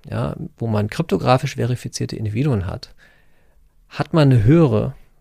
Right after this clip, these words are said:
Zuordnbarkeit von Werbung zu Personen und damit sozusagen eine bessere Marktposition. Und das ist das, worum's da geht. Die Währung ist dann auch schön, weil dann kann man gleich einkaufen.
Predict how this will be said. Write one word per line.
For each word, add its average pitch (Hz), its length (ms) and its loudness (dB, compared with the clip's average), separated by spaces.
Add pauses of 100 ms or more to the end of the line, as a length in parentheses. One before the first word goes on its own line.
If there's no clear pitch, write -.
Zuordnbarkeit - 800 -6
von 107 180 -6
Werbung 123 320 -2
zu - 120 -10
Personen 120 520 -4
und 110 180 -4
damit 123 300 -2
sozusagen 110 360 -6
eine 107 100 0
bessere - 300 -6
Marktposition. 104 720 -12
Und 113 160 -10
das 117 140 -2
ist - 140 -12
das, - 180 -14
worum's - 440 -14
da 101 100 -8
geht. - 260 -10 (440)
Die 104 100 -10
Währung 165 500 2 (340)
ist - 220 -8
dann 110 140 -4
auch - 180 -2
schön, 170 320 2
weil 110 140 2
dann 113 100 0
kann 123 140 -4
man 120 140 0
gleich 110 260 -2
einkaufen. 156 480 -2